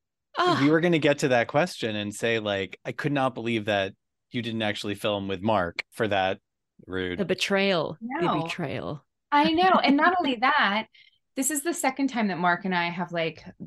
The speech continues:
Speaker 3: been on the same show and not crossed paths. We were both played villains on The Flash. And I was like, "What an amazing opportunity. Bring us back and we can, like, on The Flash even." But no,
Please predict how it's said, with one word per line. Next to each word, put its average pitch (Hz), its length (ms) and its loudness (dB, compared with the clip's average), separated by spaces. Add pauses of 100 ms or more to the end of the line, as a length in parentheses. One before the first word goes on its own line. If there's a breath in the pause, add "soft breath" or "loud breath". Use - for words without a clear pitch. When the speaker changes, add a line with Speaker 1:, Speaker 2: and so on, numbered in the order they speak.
Speaker 3:
been 180 200 2
on 165 120 0
the 160 80 -4
same 156 320 -8 (120)
show 156 520 0
and 170 120 -6
not 160 220 -2
crossed 139 360 -6
paths. 143 580 -2
We 170 200 -6
were 170 100 -4
both 165 400 -4
played 175 260 -6
villains 165 320 -4
on 151 80 -8
The 151 60 -12
Flash. 165 540 0
And 160 100 -4
I 156 100 -4
was 160 140 -8
like, 156 240 -2
"What 202 100 -2
an 247 80 0
amazing 180 380 0
opportunity. 180 580 -4
Bring 180 220 -4
us 175 140 -4
back 240 320 0
and 156 80 -12
we 151 120 -12
can, 160 140 -12
like, 147 200 -10 (520)
on 170 140 -6
The 147 80 -10
Flash 233 480 -2
even." 147 320 -6
But 156 180 -10
no, 135 280 -10